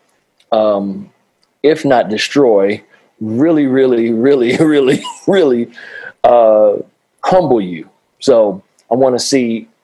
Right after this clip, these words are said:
if it has any effect on his game or on him. Um, I don't really, I don't really see why he was so touted. Like, he's a,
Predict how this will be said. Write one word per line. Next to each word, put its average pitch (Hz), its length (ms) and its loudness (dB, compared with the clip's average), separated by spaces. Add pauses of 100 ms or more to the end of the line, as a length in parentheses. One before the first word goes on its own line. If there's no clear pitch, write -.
(920)
if 123 240 -4
it 113 80 0
has 123 240 2
any 131 180 0
effect 127 380 -2
on 131 160 0
his 135 180 -2
game 131 360 0
or 117 240 2
on 123 60 0
him. 131 360 0 (540)
Um, 107 560 0 (420)
I - 60 0
don't 285 160 0
really, 196 420 0 (760)
I - 40 -4
don't 220 140 -2
really 202 160 -2
see 160 200 -4
why 139 240 0
he 135 80 -4
was 120 180 -6
so 120 200 2
touted. 151 500 -2
Like, 113 200 -2
he's 190 220 -4
a, 107 60 -2